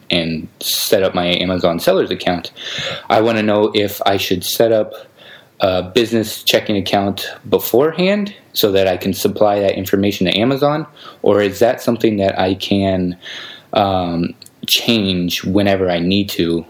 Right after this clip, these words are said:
like, just use my personal checking account and then change it to a business checking account later? Uh, should I have my L L C set up before I set up my Amazon seller account, before I set up my business checking account,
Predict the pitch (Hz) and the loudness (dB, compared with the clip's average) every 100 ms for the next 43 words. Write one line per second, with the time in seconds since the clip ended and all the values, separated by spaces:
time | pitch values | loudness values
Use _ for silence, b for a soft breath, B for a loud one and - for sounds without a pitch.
0 | - 90 87 - - - 101 - 101 - | 0 0 0 -10 -6 0 0 0 0 0
1 | - - 117 - 98 - 95 90 85 - | -4 0 0 0 -4 0 0 0 -2 -2
2 | 87 - 87 85 - - 95 90 85 - | -2 -2 -2 0 0 0 0 0 -2 0
3 | 90 85 95 90 90 - 90 - 85 - | 0 2 -2 -2 -4 0 -2 -2 -4 -2
4 | 85 - 113 123 120 - B B B B | 0 2 2 2 -2 -6 B B B B
5 | 101 92 - 98 95 95 95 90 - 95 | 2 2 0 2 2 2 0 0 2 2
6 | 90 87 - - 110 107 104 104 B B | 0 -2 -4 2 2 2 -2 -6 B B
7 | - - 104 101 95 - 92 - - 101 | -8 0 2 2 0 0 -4 0 2 2
8 | 101 101 101 - b b - 90 - 107 | 2 0 -4 -8 b b -4 -2 2 2
9 | 98 95 95 98 98 98 95 95 - 98 | 2 0 0 0 0 0 0 0 2 2
10 | 95 92 - 98 95 95 92 - - - | 2 0 0 0 0 0 -4 -6 -8 -4
11 | - - 98 95 90 - 92 90 - 92 | -4 2 4 4 0 0 0 2 0 0
12 | 90 85 - 92 90 - - 95 95 87 | 0 -2 0 -2 -2 -4 0 0 0 -4
13 | - 85 82 80 - | -2 -2 -2 -6 -10